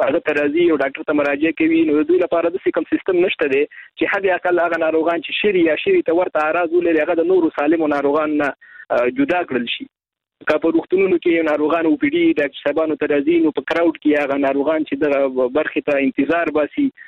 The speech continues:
نو هغه د شري ناروغان د ټولو ماشومانو په منځ کې وي. له بده مرغه زموږ په وطن کې کلتور هغه دغسې دی چې یوه مور کله روغتیايي مرکز ته ځي، یو ناروغ ماشوم ځان سره وړي،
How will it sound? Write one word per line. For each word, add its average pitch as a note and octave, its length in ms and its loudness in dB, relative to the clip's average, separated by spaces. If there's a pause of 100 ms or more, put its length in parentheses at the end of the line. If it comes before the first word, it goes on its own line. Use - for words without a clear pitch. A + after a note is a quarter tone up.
(140)
نو F3 140 2
هغه F3+ 100 2
د F3 60 -2
شري F#3 260 0
ناروغان F3 320 0
د F#3 40 0
ټولو G#3 300 2
ماشومانو D#3+ 480 -2
په C#3+ 80 -4
منځ D#3 200 0
کې - 200 -8
وي. D3 100 2
له D3 80 0
بده F3 200 0
مرغه E3 240 0
زموږ D#3 200 0
په D3+ 100 -2
وطن D#3 260 2
کې D#4 180 2
کلتور D#4 340 2 (440)
هغه C#3 180 0
دغسې E3 360 -2
دی D#3 100 0
چې - 100 -4
یوه D3+ 160 2
مور F3 200 0
کله E3 200 0
روغتیايي D#3+ 320 0
مرکز E3 400 -2
ته D#3 80 2
ځي، E3+ 340 0
یو F#3+ 120 4
ناروغ F3+ 380 2
ماشوم F3 280 -2
ځان E3+ 200 0
سره E3+ 160 2
وړي، E3 180 4